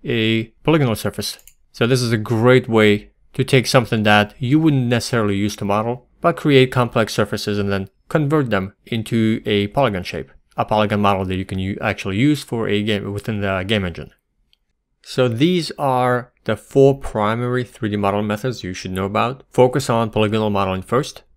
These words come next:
master that, and then you can explore subdivision as well as get into sculpting. And only use nerbs as a modeling technique to get more complex shapes and then convert them to polygons.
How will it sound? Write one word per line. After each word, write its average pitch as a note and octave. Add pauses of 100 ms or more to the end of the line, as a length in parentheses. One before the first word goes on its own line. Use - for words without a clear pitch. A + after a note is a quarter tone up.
(100)
master G2
that, G#2+ (360)
and G#2+
then G#2
you G2
can F#2+
explore F#2
subdivision G2+ (220)
as G#2
well G2
as F#2
get F#2+
into F2+
sculpting. - (160)
And A#2
only D3
use A#2
nerbs G#2 (220)
as A2
a G#2
modeling G2
technique F2+ (120)
to B2
get A2
more G2+
complex F#2+
shapes - (160)
and G#2
then F2+
convert F#2
them F2
to E2+
polygons. -